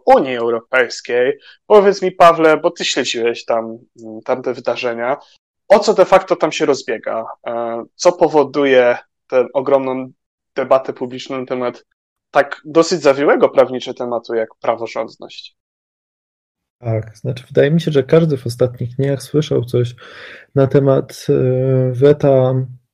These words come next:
Speaker 2: mm, Polski i Węgier, jeśli chodzi o unijny budżet na nadchodzące lata, na lata dwa tysiące dwadzieścia jeden dwa tysiące dwadzieścia siedem. E, komentarze są bardzo rozbieżne. Z niektórych stron możemy usłyszeć, że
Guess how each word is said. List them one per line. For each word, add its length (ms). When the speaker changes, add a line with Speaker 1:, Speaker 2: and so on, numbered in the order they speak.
Speaker 2:
mm, 520
Polski 420
i 60
Węgier, 480
jeśli 240
chodzi 380
o 480
unijny 400
budżet 440
na 100
nadchodzące 840
lata, 600
na 120
lata 220
dwa 140
tysiące 320
dwadzieścia 420
jeden 220
dwa 140
tysiące 300
dwadzieścia 420
siedem. 420
E, 460
komentarze 480
są 180
bardzo 300
rozbieżne. 840
Z 180
niektórych 500
stron 280
możemy 300
usłyszeć, 460
że 560